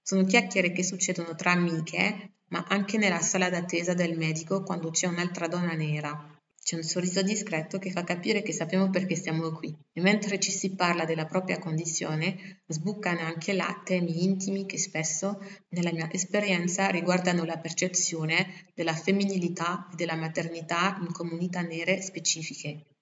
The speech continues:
Così si scoprono a vicenda cose che non si sapeva di un'altra comunità nera. Sì che parliamo delle conseguenze dei fibromi sulle nostre vite, ma sono anche momenti fantastici di scambi culturali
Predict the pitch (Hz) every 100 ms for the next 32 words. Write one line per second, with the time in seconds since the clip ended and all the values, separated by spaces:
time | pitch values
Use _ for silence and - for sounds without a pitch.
0 | _ _ _ _ _ - 214 185 - -
1 | - - 190 180 165 160 175 180 190 -
2 | 160 170 175 185 - 190 170 - 170 180
3 | 185 - 180 175 165 165 180 170 160 151
4 | 151 160 165 160 156 151 160 160 156 147
5 | 151 151 _ _ _ _ _ _ _ _
6 | _ _ - - 240 185 170 170 175 170
7 | 165 165 170 165 180 175 165 165 160 156
8 | 190 175 160 160 - 160 156 - 196 196
9 | 185 196 190 165 175 170 165 165 170 180
10 | 185 185 160 160 156 156 - - 160 160
11 | - 175 170 165 160 - 185 160 165